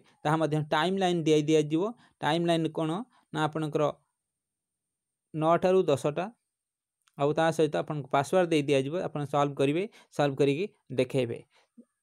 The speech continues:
ଏବେ କ୍ୱେଶ୍ଚନ୍ ଆସୁଛି, କିଛି କ୍ୟାଣ୍ଡିଡେଟ୍ସ କହିବେ ଯେ, "ମୋ ପାଖରେ ଲାପଟପ୍ ନାହିଁ, କେମିତି ସଲ୍ଭ କରିବି?" ମୁଁ ଆପଣଙ୍କୁ ଏଇ ଲାପଟପ୍ ନାହିଁ, ସିଷ୍ଟମ୍ ନାହିଁ, ଆଉ ମୋବାଇଲ ମଧ୍ୟ ଭଲ ଫଙ୍କସନ୍ କରୁନାହିଁ, ତାର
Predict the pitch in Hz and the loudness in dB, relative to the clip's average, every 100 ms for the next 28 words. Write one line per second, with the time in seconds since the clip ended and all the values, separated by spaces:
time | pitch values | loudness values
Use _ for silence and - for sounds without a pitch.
0 | _ - 185 269 262 214 202 180 156 - | _ -4 0 0 2 2 2 -2 -4 -4
1 | 208 165 - 175 170 170 190 190 165 151 | -8 -6 -6 -2 -2 -2 -4 0 0 2
2 | 170 262 _ _ 156 170 160 175 156 165 | 0 -6 _ _ 0 2 2 2 -2 -2
3 | 180 156 127 - 165 160 170 175 139 143 | -2 -2 -2 -2 -4 -4 -8 -4 -4 -4
4 | 156 147 127 123 123 120 - _ _ 170 | -4 -4 -4 -6 -8 -10 -16 _ _ 0
5 | 185 190 190 185 247 - - 156 160 156 | 2 2 2 0 -2 -8 0 2 4 2
6 | 156 - 190 180 175 202 - - 147 143 | 2 -2 -2 -2 -4 -4 -10 -10 -8 -2
7 | 190 180 175 165 202 - - - 135 147 | 0 0 -2 -2 -6 -14 -20 -4 2 4
8 | 135 107 _ _ _ _ _ _ _ _ | 4 0 _ _ _ _ _ _ _ _
9 | _ _ _ _ _ _ - 160 190 208 | _ _ _ _ _ _ 0 2 4 4
10 | 196 180 190 160 147 156 147 - _ _ | 4 2 0 0 0 0 0 -8 _ _
11 | _ _ - 156 151 208 190 185 160 147 | _ _ -2 -2 0 -2 2 2 4 2
12 | 180 - _ _ _ 170 165 | -2 -6 _ _ _ 2 4